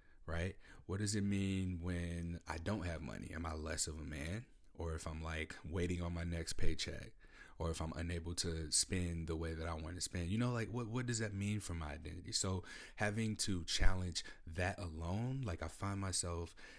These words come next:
in a position where, all right, I date women who do make a lot more money than me.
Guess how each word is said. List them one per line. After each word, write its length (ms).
in 160
a 40
position 440
where, 420
all 60
right, 260
I 60
date 320
women 260
who 220
do 300
make 260
a 60
lot 200
more 140
money 300
than 180
me. 220